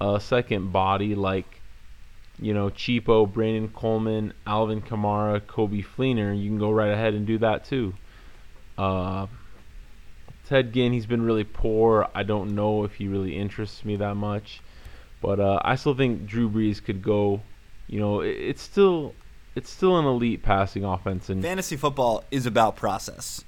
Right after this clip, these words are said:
Speaker 2: And while I appreciate your process, and I think it makes sense what you've laid out, Mo, I hate the matchup. Not only does Carolina look like they're back on defense, playing two really good games,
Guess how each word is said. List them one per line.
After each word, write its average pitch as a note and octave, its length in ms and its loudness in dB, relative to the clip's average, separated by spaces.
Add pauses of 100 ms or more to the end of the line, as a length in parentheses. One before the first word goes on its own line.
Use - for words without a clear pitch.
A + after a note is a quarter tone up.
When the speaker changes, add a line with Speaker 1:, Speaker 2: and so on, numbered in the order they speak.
Speaker 2:
And A#2+ 400 2
while A#2 300 8
I A2+ 80 8
appreciate D3+ 560 4
your A#2+ 160 2
process, C3+ 680 4 (100)
and A2 360 2
I A2+ 60 -2
think C3+ 260 0
it - 80 -2
makes A2 340 0
sense B2+ 540 0 (140)
what A#2 260 2
you've A2 140 0
laid A2 240 6
out, A2 260 4 (100)
Mo, C#3 360 4 (460)
I A2+ 100 0
hate - 580 -2 (640)
the A2+ 140 4
matchup. - 480 0 (280)
Not D3+ 220 10
only D#3+ 360 6 (120)
does B2 140 -4
Carolina B2 440 6
look A2+ 220 -2
like G#2+ 280 4
they're G#2+ 220 0
back G2 480 -2 (200)
on A2 180 2
defense, F#2+ 580 -4 (120)
playing A2+ 220 -2
two C3 380 2 (320)
really C3 560 6
good F#2+ 220 -6
games, F#2 420 -10